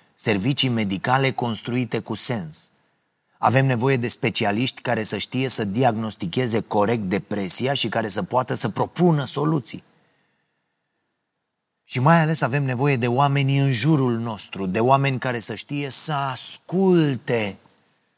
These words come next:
E atât de important să învățăm să-i ascultăm pe cei din jur. Eu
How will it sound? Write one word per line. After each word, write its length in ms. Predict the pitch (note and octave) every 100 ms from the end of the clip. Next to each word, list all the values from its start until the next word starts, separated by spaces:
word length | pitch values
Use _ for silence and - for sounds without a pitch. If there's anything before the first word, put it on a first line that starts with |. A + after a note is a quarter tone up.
| _ _ _ _ _ _ _
E 140 | C#3
atât 480 | C#3+ - _ - A3+
de 80 | F3+
important 920 | F3+ D#3+ C#3+ C#3+ A2+ - D3 D3 C3+
să 140 | - D3
învățăm 600 | C3+ B2+ B2+ - D#3 C#3+
să-i 300 | - E3 E3+
ascultăm 1160 | D#3+ - - F3 E3 E3 - F#3 E3+ D#3 D3 - _ _
pe 120 | C#3+
cei 380 | B2 - C#3 B2+
din 300 | A2 A#2 G#2+
jur. 400 | G2+ F#2+ C2+ - _ _ _ _ _ _ _ _ _ _ _ _ _ _ _ _ _ _ _ _ _ _ _ _ _ _ _ -
Eu 140 | D3+